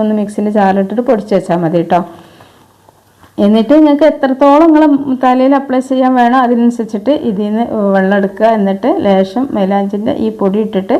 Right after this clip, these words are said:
നല്ലോണം ഒന്ന് മിക്സ് ചെയ്തെടുത്താൽ മതിയാവും. നിങ്ങൾക്ക് ഇനിയിപ്പോൾ മൈലാഞ്ചിൻ്റെ ഇല ആ പൊടിയൊന്നും കിട്ടാൻ വഴിയില്ല എന്നുണ്ടെങ്കിൽ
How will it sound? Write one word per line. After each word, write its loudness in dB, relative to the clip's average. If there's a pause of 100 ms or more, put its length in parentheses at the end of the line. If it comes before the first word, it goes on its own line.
(480)
നല്ലോണം 4
ഒന്ന് 0
മിക്സ് -6
ചെയ്തെടുത്താൽ -2
മതിയാവും. 0 (100)
നിങ്ങൾക്ക് -4 (120)
ഇനിയിപ്പോൾ -2
മൈലാഞ്ചിൻ്റെ 0
ഇല 0 (100)
ആ -4
പൊടിയൊന്നും 0
കിട്ടാൻ -2
വഴിയില്ല 0 (100)
എന്നുണ്ടെങ്കിൽ -2